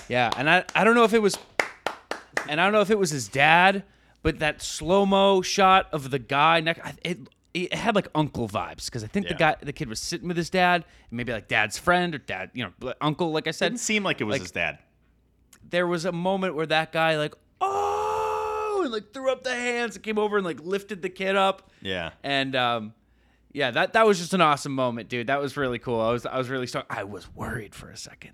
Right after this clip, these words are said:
Speaker 1: that it might have been interference, and he
Speaker 2: Well,
Speaker 1: might
Speaker 2: I,
Speaker 1: have
Speaker 2: the only
Speaker 1: reached
Speaker 2: reason I was
Speaker 1: over.
Speaker 2: worried is 'cause they challenged it, and I'm like, "Wait a second." You know, from the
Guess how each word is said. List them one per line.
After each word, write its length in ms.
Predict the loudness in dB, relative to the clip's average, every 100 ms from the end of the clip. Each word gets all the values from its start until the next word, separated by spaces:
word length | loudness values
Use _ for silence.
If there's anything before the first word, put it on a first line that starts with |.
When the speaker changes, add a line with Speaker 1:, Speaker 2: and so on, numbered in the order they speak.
| _
Speaker 1:
that 120 | -16
it 60 | -14
might 240 | -8 -6 -6
have 80 |
been 160 | -8 -16
interference, 540 | -18 -20 -14 -14 -14 -4
and 40 |
he 20 |
Speaker 2:
Well, 140 | -2 2
Speaker 1:
might 60 | 2
Speaker 2:
I, 20 |
Speaker 1:
have 80 | 2
Speaker 2:
the 60 |
only 100 | -2 -4
Speaker 1:
reached 60 |
Speaker 2:
reason 180 | -4 -2
I 20 |
was 100 | -2
Speaker 1:
over. 80 | -2
Speaker 2:
worried 160 | -2 -2
is 80 | -2
'cause 140 | -4
they 100 | -4
challenged 460 | -2 -2 -2 -4 -4
it, 200 | -2 -2
and 140 | -4 -4
I'm 80 | -2
like, 180 | -2
"Wait 160 | -4 -8
a 60 | -8
second." 360 | -8 -8 -6
You 100 | -4
know, 100 | -4
from 240 | -4 -8 -4
the 380 | -2 -2 -4